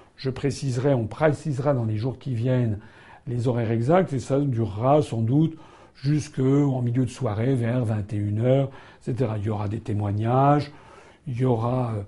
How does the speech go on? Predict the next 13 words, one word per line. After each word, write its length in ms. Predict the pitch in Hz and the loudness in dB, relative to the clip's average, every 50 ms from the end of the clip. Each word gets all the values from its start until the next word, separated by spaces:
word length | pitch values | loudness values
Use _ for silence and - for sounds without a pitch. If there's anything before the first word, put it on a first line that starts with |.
| - - - _ - | -12 -20 -20 _ -14
des, 300 | 123 117 110 117 107 107 | -10 -8 -6 -4 -4 -4
un 80 | 107 104 | -4 -6
certain 260 | 101 107 113 - 123 | -6 -6 -6 -4 -4
nombre 340 | 131 131 131 120 107 107 107 | -4 -2 -2 -2 -4 -4 -4
de 320 | 104 110 107 104 101 95 - - - _ _ | -4 -4 -2 -4 -4 -6 -8 -14 -20 _ _
participants, 920 | - - - - - 151 135 - - 196 - - 226 240 247 240 240 220 180 | -8 -8 -6 -6 -4 -4 -4 -2 -2 -2 0 2 4 4 4 4 4 4 4
euh, 140 | 143 127 | 4 4
des 240 | 113 107 107 101 107 | 2 0 -2 0 0
invités 520 | 120 127 135 160 180 170 - 226 233 233 180 | 2 2 2 2 0 0 0 0 0 0 0
qui 160 | - 127 113 | -2 -2 -2
viendront, 580 | 110 113 117 123 123 127 127 151 180 208 226 | 0 0 0 0 0 0 0 2 2 2 4
bien 220 | 214 151 120 120 110 | 2 2 2 0 0
entendu, 640 | 110 110 101 135 123 120 113 147 175 202 226 226 | -2 -2 -2 -2 -4 -4 0 2 2 4 4 2